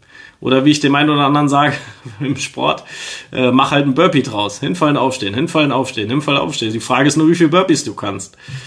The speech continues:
<clears throat> Nicht, ab wann du liegen bleibst. So, und du wirst ja auch besser damit. Und deswegen,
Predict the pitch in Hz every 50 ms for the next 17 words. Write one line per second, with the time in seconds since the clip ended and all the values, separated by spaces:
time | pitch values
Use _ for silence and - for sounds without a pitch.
0 | - - - - _ _ _ _ _ _ - - - 165 151 117 98 - - -
1 | _ _ _ _ _ - 131 135 139 135 120 131 131 135 135 135 147 143 123 104
2 | - 101 98 - - - - - _ _ _ - - - - - _ _ - -
3 | 110 110 107 113 127 151 151 - 147 127 - - 139 139 - 113 104 101 98 98
4 | 95 - - - 101 110 113 - 139 156 160 160 135 - -